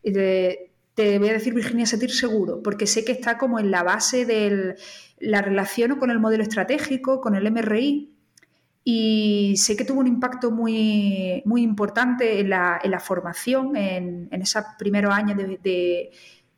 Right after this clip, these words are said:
como de consolidación de la terapia familiar como disciplina,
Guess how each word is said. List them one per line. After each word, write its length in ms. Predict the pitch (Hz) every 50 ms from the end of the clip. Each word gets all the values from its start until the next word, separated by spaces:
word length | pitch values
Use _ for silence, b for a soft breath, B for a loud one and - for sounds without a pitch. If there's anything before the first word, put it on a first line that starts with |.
| - -
como 200 | - 214 208 202
de 80 | 208 202
consolidación 680 | 214 208 202 208 208 196 190 190 180 - - 262 269
de 60 | 254
la 80 | 240 214
terapia 460 | 208 208 208 208 208 214 208 202 196
familiar 400 | 202 - 214 202 196 208 214 214
como 140 | 214 214 208
disciplina, 580 | 208 202 208 220 208 233 294 294 269 277 311